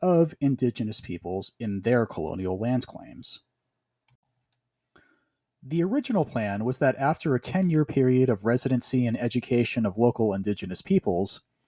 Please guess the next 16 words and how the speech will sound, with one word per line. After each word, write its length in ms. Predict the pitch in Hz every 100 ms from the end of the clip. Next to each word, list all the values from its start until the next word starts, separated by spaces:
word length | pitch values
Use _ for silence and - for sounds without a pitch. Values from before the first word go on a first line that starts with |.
| _ _ -
the 80 | 120
mission 340 | 180 - 165
lands 320 | 139 139 147
would 80 | 120
be 100 | 107
broken 400 | - 127 165 135
up 200 | 120 110
into 260 | 107 123 131
individual 540 | 120 107 104 101 90
plots 500 | - 160 160 - - _ _
and 240 | 170 175 147
redistributed 720 | 185 190 - 180 156 139 135
back 280 | 135 143 -
to 280 | - 190 170
those 300 | 147 143 127
newly, 560 | 123 131 127 120 113